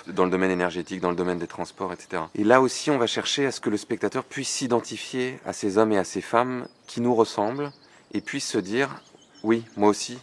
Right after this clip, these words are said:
je pourrais faire ça. Moi aussi, j'ai envie de construire cette société de demain. Moi aussi, je pourrais faire ce que ces gens qui sont à l'écran font. » Euh, et au fur et à mesure, on va avoir des embûches.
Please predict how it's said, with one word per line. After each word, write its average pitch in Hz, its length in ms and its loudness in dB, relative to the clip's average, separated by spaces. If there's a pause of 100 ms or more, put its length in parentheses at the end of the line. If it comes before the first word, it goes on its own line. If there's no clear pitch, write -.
(120)
je 92 140 -10
pourrais 104 320 -2
faire - 220 -8
ça. 107 260 -2
Moi 110 200 4
aussi, 104 260 0
j'ai 110 140 6
envie 110 440 6
de 98 320 2 (380)
construire 127 560 -2
cette - 160 -10
société 101 340 -10
de 92 60 -10
demain. 98 340 0
Moi 113 140 2
aussi, 107 240 2
je 117 80 -2
pourrais 123 320 0
faire 120 200 -6
ce - 60 -14
que - 100 -16
ces 101 200 -4
gens 107 240 -2
qui - 100 -16
sont - 140 -6
à 101 60 4
l'écran 92 340 -6 (320)
font. » - 300 -4 (600)
Euh, 82 480 -2 (140)
et 117 100 2
au 104 80 8
fur 143 260 4
et 127 80 6
à 117 60 6
mesure, 127 560 2 (140)
on 104 140 0
va 120 480 8 (440)
avoir 104 240 6
des 101 160 4
embûches. 110 480 4